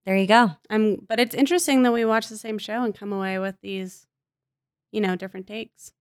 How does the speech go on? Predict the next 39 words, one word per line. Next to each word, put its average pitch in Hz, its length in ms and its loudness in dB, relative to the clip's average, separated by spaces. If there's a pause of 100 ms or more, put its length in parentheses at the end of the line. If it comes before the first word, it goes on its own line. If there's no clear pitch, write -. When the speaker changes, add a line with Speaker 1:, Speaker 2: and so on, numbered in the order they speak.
(200)
Speaker 1:
Definitely. 143 600 -2 (1120)
Speaker 2:
I 214 120 4
wish 247 180 4
you 427 80 6
would 311 60 6
have 214 100 0
picked 170 180 -16
Aven. 165 360 -10 (160)
<laughs> - 40 6 (1700)
Speaker 1:
Oh 180 120 2
my 160 200 4
God. 151 540 0
Yeah. 156 380 0 (120)
Woo. 208 440 8 (480)
Imagine 175 420 4
if 160 100 0
we 160 80 0
had 143 140 0
podcasted 139 720 -2
last 135 380 -2
season. 131 600 -4
Speaker 2:
<sighs> - 1160 -16 (800)
That 285 140 4
was 370 160 4
a 370 60 2
rough 202 280 4
season. 180 600 -2
I'm 208 200 2
kind 220 220 -2
Speaker 1:
That 269 60 8
Speaker 2:
of 311 40 8
Speaker 1:
was 370 100 4
a 339 40 6
Speaker 2:
glad 202 160 6
we 190 80 -2
Speaker 1:
dumpster 175 260 6
Speaker 2:
didn't. 151 220 2
Speaker 1:
fire. 131 540 0
Speaker 2:
Yeah. 180 420 2